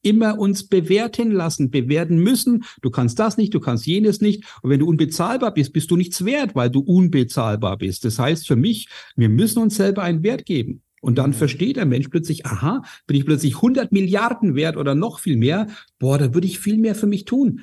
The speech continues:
Speaker 1: Ja, dann sei dir alles Geld auf diesem Planeten wert, aber definierst für dich in eine Zahl, dass du spürst, dass du tatsächlich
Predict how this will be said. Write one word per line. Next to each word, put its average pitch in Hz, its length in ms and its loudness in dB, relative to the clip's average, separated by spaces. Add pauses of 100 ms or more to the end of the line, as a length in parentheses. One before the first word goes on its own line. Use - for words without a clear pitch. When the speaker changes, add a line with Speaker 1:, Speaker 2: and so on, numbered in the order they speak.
(100)
Speaker 1:
Ja, 151 80 -2
dann 196 160 2
sei 202 360 -2
dir 214 200 -4
alles 208 300 2
Geld 208 240 0
auf 190 80 0
diesem 196 240 2
Planeten 208 600 2
wert, 214 280 -2
aber 165 180 -4
definierst 208 800 0
für 208 120 -4
dich 202 180 -8
in 214 80 -4
eine 165 240 -2
Zahl, 202 400 -2 (260)
dass 156 160 0
du 160 140 0
spürst, 208 500 -2
dass 170 140 -4
du 170 80 -2
tatsächlich 160 880 -2